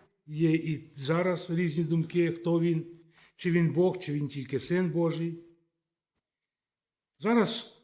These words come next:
спорять, коли святкувати Різдво, чи двадцять п'ятого, чи сьомого. Але здебільшого чуємо, коли люди питаються один в другого,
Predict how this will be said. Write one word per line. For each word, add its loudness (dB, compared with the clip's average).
спорять, 0
коли 4
святкувати 0
Різдво, -2
чи -6
двадцять -4
п'ятого, 0
чи -8
сьомого. -4
Але 2
здебільшого 2
чуємо, 2
коли 4
люди 2
питаються 0
один 6
в 4
другого, 6